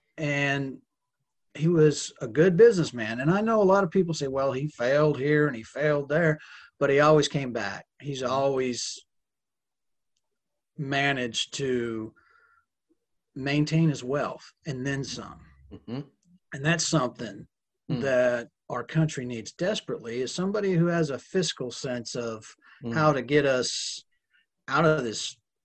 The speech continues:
Speaker 1: horrible debt that we're in
Speaker 2: Mm-hmm.
Speaker 1: and, um, back on the right track.
Speaker 2: Mm-hmm. Solid. Good reasons.
Speaker 1: Well, and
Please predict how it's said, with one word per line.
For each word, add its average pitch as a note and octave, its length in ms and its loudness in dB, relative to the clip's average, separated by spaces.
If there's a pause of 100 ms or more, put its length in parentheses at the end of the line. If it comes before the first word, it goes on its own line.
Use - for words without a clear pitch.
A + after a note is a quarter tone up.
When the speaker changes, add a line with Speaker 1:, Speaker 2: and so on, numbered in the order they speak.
(120)
Speaker 1:
horrible F3 600 6
debt A2 300 -2
that G#2+ 140 -8
we're A2 180 -8
in A2+ 320 -8 (460)
Speaker 2:
Mm-hmm. B2 160 -10 (100)
Speaker 1:
and, D3 320 -4
um, C#3+ 500 -6
back D#3+ 280 0
on D#3+ 120 4
the D#3 80 4
right D3+ 260 2
track. D3+ 360 -8 (520)
Speaker 2:
Mm-hmm. F3 180 -6 (1800)
Solid. C3+ 540 -6 (460)
Good C#3 140 -6
reasons. B2 680 -10 (360)
Speaker 1:
Well, D#3 400 4
and C#3+ 480 -2